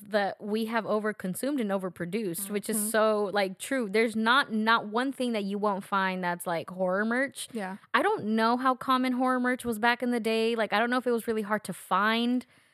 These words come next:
Speaker 1: Like
Speaker 2: I wanna s-, I, I think it wa-, I, I would've ass-, I would assume that it was hard to find because it wasn't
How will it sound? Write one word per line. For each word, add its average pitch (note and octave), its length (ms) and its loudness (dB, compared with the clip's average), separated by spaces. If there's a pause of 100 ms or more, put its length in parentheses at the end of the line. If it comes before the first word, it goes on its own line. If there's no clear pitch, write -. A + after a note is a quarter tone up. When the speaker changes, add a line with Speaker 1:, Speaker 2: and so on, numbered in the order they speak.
(120)
Speaker 1:
Like A3 320 4
Speaker 2:
I A3+ 80 2
wanna C4 260 -2
s-, - 180 -6 (100)
I, B3 240 2
I B3 160 0
think - 600 -4 (680)
it G#3 320 -2
wa-, F#3+ 280 -2
I, G3 280 -2
I A#3+ 100 4
would've C#4 360 0
ass-, - 360 -4
I G3+ 100 0
would G#3+ 160 0
assume D4+ 320 2
that B3+ 100 4
it F#3 120 -2
was A3+ 340 2
hard G3 240 -2
to D#3 80 -8
find F#3+ 680 -2 (500)
because A3 560 0 (720)
it A#3 140 4
wasn't B3+ 380 4